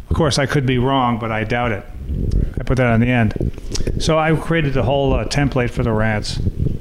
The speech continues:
And then we were gonna do a book together, the rants. But Dennis was impossible to work with, so I backed out of it.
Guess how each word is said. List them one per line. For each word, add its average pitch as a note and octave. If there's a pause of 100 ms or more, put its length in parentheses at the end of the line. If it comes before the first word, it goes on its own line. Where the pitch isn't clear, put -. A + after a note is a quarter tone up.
(280)
And D3+
then D#3
we D3+
were D3+
gonna C#3
do C3+
a B2+
book D#3+
together, C3
the A2+
rants. A2+ (1080)
But C3
Dennis D3
was B2+
impossible B2
to A#2
work A#2+
with, A2+
so C3
I A2+
backed A2+
out A#2
of G#2+
it. G#2+